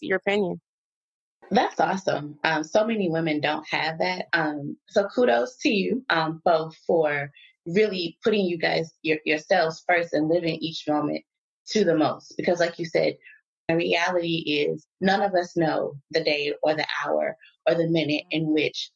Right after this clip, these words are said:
Speaker 2: our time is gonna be up. What is something that, looking back, that you wish you knew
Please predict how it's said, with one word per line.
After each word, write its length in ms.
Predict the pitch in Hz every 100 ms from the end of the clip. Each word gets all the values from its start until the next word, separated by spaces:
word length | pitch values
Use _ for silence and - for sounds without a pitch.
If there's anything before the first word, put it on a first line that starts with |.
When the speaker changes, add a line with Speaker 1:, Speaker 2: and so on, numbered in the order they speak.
| -
Speaker 2:
our 160 | 151 -
time 240 | 147 151
is 80 | 160 -
gonna 220 | 151 156
be 200 | 151 165
up. 140 | - - _ _ _ _ _ _
What 380 | 175 190 233 320
is 220 | 262 254
something 600 | - 190 190 180 170 160 156
that, 420 | 151 143 151 160 - - _ _ _ _ _ -
looking 360 | 196 226 254
back, 280 | 180 160 160
that 180 | 208 -
you 180 | 165 170
wish 340 | 170 190 - -
you 140 | 180
knew 460 | 165 160 151 147